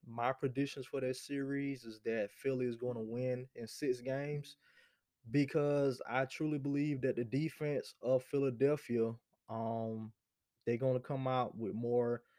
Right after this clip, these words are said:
um, they're gonna come out with more tenacity, they're gonna come out with more aggression, um, in game two, which is tomorrow. And, um, I just feel like the experience of the Philadelphia seven-, si-, seventy-sixers,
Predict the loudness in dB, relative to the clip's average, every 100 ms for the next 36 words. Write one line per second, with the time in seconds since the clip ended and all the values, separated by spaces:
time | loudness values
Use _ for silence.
0 | _ _ _ _ -2 0 0 -2 -2 -2
1 | -2 -2 0 0 0 0 -2 -6 -10 0
2 | 6 6 4 -2 0 0 -2 -2 0 2
3 | 0 -4 -4 -4 -2 -2 -2 0 0 0
4 | 2 2 2 -2 -4 -8 _ _ _ -4
5 | 0 0 0 -2 0 2 0 -2 -2 -2
6 | 0 -2 -4 -8 -8 -6 -2 2 4 6
7 | 4 2 -6 _ _ _ _ -4 0 0
8 | 2 2 0 0 -2 -4 -6 4 6 6
9 | 2 0 -2 -4 _ _ _ _ _ _
10 | 2 2 4 2 -2 -4 -2 0 0 0
11 | 0 -2 -2 -2 4 2 2 -4 0 0
12 | 0 -2 -2 -2 -4 0 0 2 -2 -2
13 | -2 -2 -2 -4 -4 -6